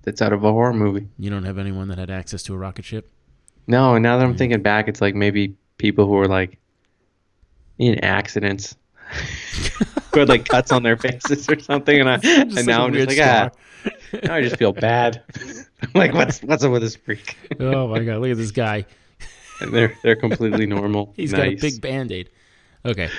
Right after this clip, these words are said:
Speaker 2: right, what do we got? Let's, let's pick another one.
Speaker 1: Uh,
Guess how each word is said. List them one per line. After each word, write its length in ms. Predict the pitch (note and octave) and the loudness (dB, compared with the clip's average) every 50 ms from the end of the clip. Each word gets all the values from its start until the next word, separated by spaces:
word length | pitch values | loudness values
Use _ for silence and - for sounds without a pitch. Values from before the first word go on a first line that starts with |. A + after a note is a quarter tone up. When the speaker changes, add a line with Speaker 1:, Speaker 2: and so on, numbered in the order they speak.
| - - - | -14 -8 -4
Speaker 2:
right, 140 | A#2 A2 G#2+ G#2 | -2 0 0 0
what 80 | A2+ A#2 | 0 0
do 80 | A#2+ | 2
we 80 | A#2+ A#2 | 2 2
got? 300 | A#2 A2+ G2 F#2+ - - | 2 2 0 0 -4 -4
Let's, 260 | - A#2 A2+ - - | -4 -4 -4 -6 -6
let's 120 | - B2 - | -8 -6 -4
pick 140 | - C3 A2 | -4 -4 -2
another 200 | A2+ A2 G2+ F#2+ | -2 -4 -4 -6
one. 100 | F2 E2+ - _ _ _ _ _ _ _ _ _ _ _ _ _ _ _ _ _ | -8 -10 -12 _ _ _ _ _ _ _ _ _ _ _ _ _ _ _ _ _
Speaker 1:
Uh, 1400 | - C#2+ A#1+ G1+ G1+ G1+ - - - - - - - - - - - G1+ G1+ G1+ G1+ G1+ - - A1+ - - | -10 -6 -4 -4 -2 -2 -4 -4 -4 -4 -2 -2 -2 -2 -2 -2 -2 -2 0 0 0 0 0 -2 -2 -2 -2